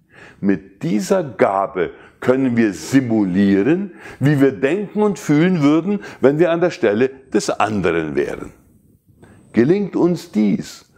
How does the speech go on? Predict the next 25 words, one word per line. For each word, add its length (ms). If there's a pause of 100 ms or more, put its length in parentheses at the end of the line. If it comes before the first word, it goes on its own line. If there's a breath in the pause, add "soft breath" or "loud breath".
(220 soft breath)
dann 400
bauen 460
wir 140
nicht 360
nur 120
ein 200
Geschäft 720
auf, 380 (220 loud breath)
sondern 460
ein 360
Netzwerk 680 (160 loud breath)
freundschaftlicher 1160 (240 loud breath)
und 240
vertrauensvoller 1200 (280 loud breath)
Beziehungen. 760 (400)
In 320
einem 580
solchen 680
Klima 580
gedeihen 720
dann 200
auch 340
die 160
Geschäfte 680
prächtig, 680